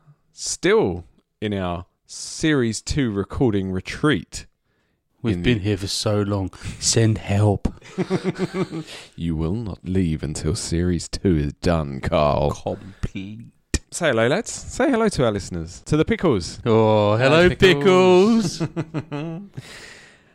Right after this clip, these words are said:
Speaker 1: Um, I've been thinking this week, since last week's episode, which was the first time we really dealt with, dealt with a serious issue.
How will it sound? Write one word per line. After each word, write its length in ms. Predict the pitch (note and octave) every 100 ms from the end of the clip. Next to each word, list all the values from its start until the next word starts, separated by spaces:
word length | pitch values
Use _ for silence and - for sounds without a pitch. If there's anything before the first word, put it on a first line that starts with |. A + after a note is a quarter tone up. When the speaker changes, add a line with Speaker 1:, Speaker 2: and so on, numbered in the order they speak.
| -
Speaker 1:
Um, 240 | C3+ D3 -
I've 160 | E3+
been 120 | C4+ E4
thinking 340 | B3+ C4 G#2+
this 180 | G2 -
week, 400 | G#2+ E2 - - _ _ _ _
since 480 | - C3 A2+ - - _
last 300 | B2+ B2 -
week's 240 | G2 E2+ -
episode, 460 | E2+ - C#2+ C#2+
which 240 | F#2 G2 -
was 100 | A2
the 80 | -
first 380 | - E3+ - _ _
time 340 | - E3 C#3+ B2+
we 120 | A#2
really 340 | B2 C#3+ B2+
dealt 300 | G2+ A#2+ G#2
with, 240 | - G2 - _
dealt 220 | - A2+ -
with 160 | F2+ -
a 180 | F#2+ F#2+
serious 800 | - - A#2+ G2 F#2 F#2+ - - -
issue. 440 | G2 - D#2+ C2